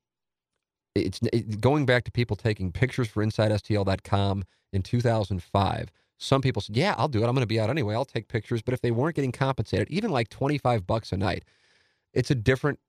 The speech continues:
set of circumstances. You've got to take care of people. You've gotta treat 'em well, and you gotta compensate 'em.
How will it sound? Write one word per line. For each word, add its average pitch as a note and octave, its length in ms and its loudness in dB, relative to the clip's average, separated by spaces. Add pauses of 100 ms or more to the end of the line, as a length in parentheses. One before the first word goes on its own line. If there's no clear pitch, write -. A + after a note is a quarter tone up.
set A#2 240 -2
of A#2+ 60 -2
circumstances. B2 840 -4
You've G#2 180 -6
got G#2+ 240 0
to - 80 -16
take - 320 -4
care F3 280 -2
of D3 160 -6
people. - 280 -10
You've F#2 100 -6
gotta - 140 -8
treat C#3 300 0
'em F3+ 100 0
well, D3 160 0
and E3+ 80 -2
you A#2 40 -4
gotta G#2+ 140 0
compensate D#3+ 640 -4
'em. - 140 -6